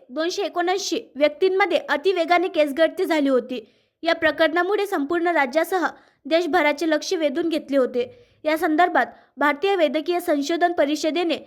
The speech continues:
तीन दिवस गावात राहून भितांच्या अडीचशे नमुन्यांची तपासणी केली होती. मात्र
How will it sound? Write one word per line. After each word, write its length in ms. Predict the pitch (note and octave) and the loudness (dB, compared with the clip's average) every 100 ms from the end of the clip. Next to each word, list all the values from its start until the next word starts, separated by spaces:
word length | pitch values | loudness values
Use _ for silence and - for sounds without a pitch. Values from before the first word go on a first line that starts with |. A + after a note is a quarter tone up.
| _ _ - | _ _ -2
तीन 200 | F#4 F#4+ | 0 2
दिवस 320 | G4 G4+ G4+ | 4 2 0
गावात 340 | - D4 D4+ E4 | 0 0 0 2
राहून 200 | D#4+ C4 - _ | 0 0 -8 _
भितांच्या 640 | B3 D#4 E4+ F4+ G4+ B3+ - _ _ _ _ _ | -4 -2 2 0 0 -4 -6 _ _ _ _ _
अडीचशे 440 | - D#4 A4+ - G#4+ | 2 2 2 2 2
नमुन्यांची 640 | E4+ F4+ G4 A4 A4 C#4+ - _ _ _ _ _ _ | 0 0 0 -2 -6 -10 -12 _ _ _ _ _ _
तपासणी 460 | E4 E4 G4 G4+ A4+ | 0 2 0 0 -2
केली 240 | G4+ E4 | 2 2
होती. 440 | E4+ C#4 C4+ - - | 2 2 -4 -12 -2
मात्र 400 | D4+ D#4+ G4+ | -2 0 0